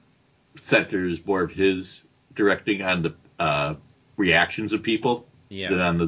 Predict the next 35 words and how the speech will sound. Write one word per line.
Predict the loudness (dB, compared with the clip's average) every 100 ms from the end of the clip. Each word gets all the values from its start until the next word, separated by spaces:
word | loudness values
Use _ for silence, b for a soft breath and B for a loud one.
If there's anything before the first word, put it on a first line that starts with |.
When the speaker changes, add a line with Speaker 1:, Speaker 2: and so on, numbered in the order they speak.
| -4
Speaker 1:
destruction. | -8 0 0 2 0 0 -4 _ b b b b _
And | -6 -2
that, | 0 0
that | 0 2
probably, | 2 2 2 2 2
uh, | 0 -4 -10 _ _ _ _ -16
Speaker 2:
Yeah. | -14 -14 -16 -20 -20 -20 _ -14
Speaker 1:
makes | -8 0 0 2
it, | 0
'cause | 2 2
he, | 0 0
he, | 0 0 -2
everybody's | 0 2 2 2 2
being | -2
horrified | 0 -2 0 0 0
by | 0
what | -2 -2
they | -4
see. | -4 -6 -6 -12 b b b b b _
And | -8 -6 -6 -6 0
I, | 0 -2 -6 -2
I | -2
feel | 0 -4 -2
that, | -2 -4 -8 _ b b b b _ _
uh, | -18 -16 -18 -18
Snyder | -18 -2 2 2 4 2
is | 0
kind | -2 -2 -2
of | -4 -6 -14 b b b _ _ _ _ _ _ _ _ _ _ -16 -10
want | -2 0 0
you | -4
to |
be | -2 0
more | -2 0
awestruck | 0 0 -2 -6 -6